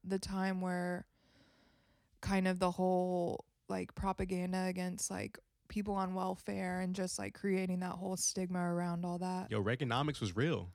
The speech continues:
Speaker 2: Like,
Speaker 1: Yeah.
Speaker 2: she lived through all that shit.
Speaker 1: Yeah.
Speaker 2: Like, the crack epidemics and all the rest of that sort of shit. Like,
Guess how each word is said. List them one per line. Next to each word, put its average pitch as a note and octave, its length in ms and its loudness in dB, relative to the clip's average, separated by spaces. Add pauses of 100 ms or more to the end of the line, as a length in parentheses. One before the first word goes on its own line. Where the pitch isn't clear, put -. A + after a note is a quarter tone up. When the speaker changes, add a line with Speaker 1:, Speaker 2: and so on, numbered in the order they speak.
(100)
Speaker 2:
Like, G#2 140 2
Speaker 1:
Yeah. F#3 180 6
Speaker 2:
she - 80 6
lived C3 200 2
through C3 200 4
all C#3+ 160 2
that F#2+ 180 2
shit. G2+ 300 -6 (580)
Speaker 1:
Yeah. F#3 280 4
Speaker 2:
Like, F3 100 -8 (460)
the A2 80 -2
crack A2+ 320 2
epidemics A#2+ 500 0
and A#2+ 60 -4
all A2+ 80 -2
the G#2+ 40 0
rest A2+ 200 -2
of - 60 -4
that B2 60 -4
sort A#2+ 160 -6
of A#2 60 -6
shit. B2 280 -6
Like, G2+ 180 0